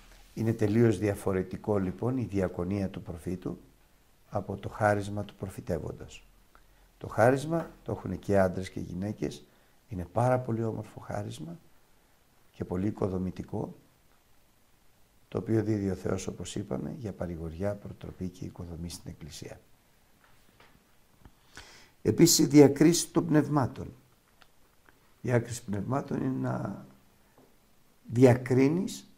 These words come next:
το πνεύμα που κυριαρχεί σε ένα περιβάλλον. Διάκρισης Θεού είναι αυτό, βέβαια. Μέσα στην ψυχή ενός ανθρώπου, ο οποίος μπορεί να υποκρίνεται και να φαίνεται άγιος.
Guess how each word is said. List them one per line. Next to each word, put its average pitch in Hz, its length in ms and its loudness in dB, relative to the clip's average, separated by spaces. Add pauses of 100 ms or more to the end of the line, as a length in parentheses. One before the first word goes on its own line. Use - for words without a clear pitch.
(260)
το 104 100 -2
πνεύμα 135 540 0
που - 140 -10
κυριαρχεί 101 760 0 (600)
σε - 160 -2
ένα 120 160 4
περιβάλλον. 107 680 0 (1300)
Διάκρισης 101 680 -2
Θεού - 240 0
είναι - 180 -6
αυτό, - 240 -10
βέβαια. - 360 -10 (1600)
Μέσα 120 460 4
στην - 460 -4
ψυχή 113 360 4
ενός 113 320 4
ανθρώπου, 107 540 -2 (1700)
ο 160 80 -4
οποίος 113 260 6
μπορεί 117 240 4
να 117 80 6
υποκρίνεται 107 600 2
και 110 120 -2
να 101 100 -2
φαίνεται 101 400 -2
άγιος. 104 600 0